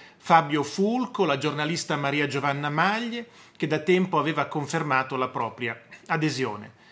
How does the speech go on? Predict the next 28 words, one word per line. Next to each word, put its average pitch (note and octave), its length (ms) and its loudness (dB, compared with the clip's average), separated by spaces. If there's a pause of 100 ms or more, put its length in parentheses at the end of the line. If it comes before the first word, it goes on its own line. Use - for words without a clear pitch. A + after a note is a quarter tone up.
(240)
Tre F3 180 2
nomi F#3+ 300 2
che E3+ 140 0
si E3+ 140 0
aggiungono G3+ 580 0
a D#3 120 0
un-, D#3+ 220 -4
a E3 80 -4
una E3+ 180 0
lunga F3+ 320 2
lista F3+ 440 -2
che C#3+ 120 -4
include D3+ 640 0
anche F#3 300 -2
noti E3 480 0
esponenti D3 460 -2
della B2+ 180 0
sinistra. F3+ 560 0 (800)
L'ultimo F3+ 580 4
a D#3 100 0
dare E3+ 260 4
il C#3+ 100 0
proprio F3 500 2
ok - 240 -6
ai D#3+ 280 4
referendum E3+ 600 0
è C3+ 40 -2
stato C#3+ 580 -2